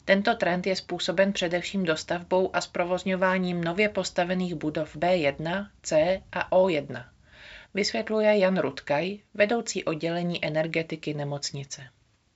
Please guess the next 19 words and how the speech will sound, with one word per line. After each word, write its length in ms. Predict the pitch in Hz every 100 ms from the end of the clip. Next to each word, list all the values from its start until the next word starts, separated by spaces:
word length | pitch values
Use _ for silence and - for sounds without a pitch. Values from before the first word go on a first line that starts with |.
| _ _ _ _ _ _ _ - - - - - -
Spotřeba 500 | - - 180 233 202
elektrické 760 | - 175 185 208 208 - 226 -
energie 560 | 156 156 156 156 180
narůstá 540 | 180 160 175 - 202 202
taktéž 440 | - - 180 185
kvůli 320 | - 185 190
provozu 480 | 202 156 156 165 185
mnoha 360 | 170 170 180 185
klimatizačních 920 | 170 165 165 165 160 160 - 165 160
zařízení. 640 | 147 147 165 151 143 135 131 _ _ _ _ _ _ _ _ _ -
My 160 | 190 190
už 160 | 220
máme 260 | 233 220 202
v 60 | -
podstatě 480 | 180 - 190 196
léto 280 | 185 156 196
dražší 380 | 180 156 156 175
než 200 | 170 170
zimu, 320 | 190 202 -